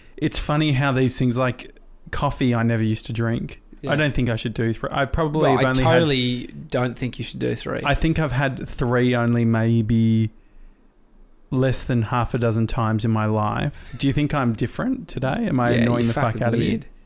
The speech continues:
Speaker 1: Is
Speaker 2: You're
Speaker 1: it okay?
Speaker 2: super weird.
Speaker 1: Is it, is it noticeable?
Speaker 2: Uh,
Speaker 1: I feel
Speaker 2: I
Speaker 1: a bit clammy.
Speaker 2: I think if you listen to yesterday's podcast and then today's podcast,
Speaker 1: <laughs>
Speaker 2: you're, you're going off in a million directions.
Speaker 1: Sure.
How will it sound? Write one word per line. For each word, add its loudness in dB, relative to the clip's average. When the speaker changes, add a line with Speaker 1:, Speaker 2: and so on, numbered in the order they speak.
Speaker 1:
Is 2
Speaker 2:
You're 4
Speaker 1:
it 2
okay? 2
Speaker 2:
super 2
weird. 0
Speaker 1:
Is 0
it, 0
is 0
it 2
noticeable? 0
Speaker 2:
Uh, 2
Speaker 1:
I 4
feel 4
Speaker 2:
I 4
Speaker 1:
a 4
bit 0
clammy. 0
Speaker 2:
I 0
think 2
if 2
you 4
listen 0
to 0
yesterday's 0
podcast 0
and 2
then 0
today's 0
podcast, -4
Speaker 1:
<laughs> -20
Speaker 2:
you're, 0
you're 0
going 2
off -2
in -2
a -2
million 0
directions. -2
Speaker 1:
Sure. 0